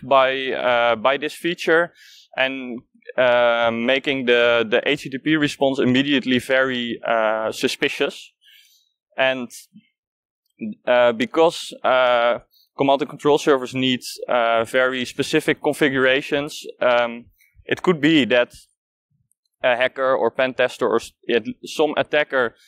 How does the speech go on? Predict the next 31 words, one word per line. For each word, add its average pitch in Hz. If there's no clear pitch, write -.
doesn't 147
really 147
know 135
the 135
intricate 143
parts 147
of 156
these 127
H 127
T 135
T 131
P 143
responses 123
and 123
the 110
ordering 139
of -
their 120
headers. 123
So 123
it 120
is, -
uh, 113
quite 151
possible 127
that 127
they, 127
that 123
they 120
mess 127
up 147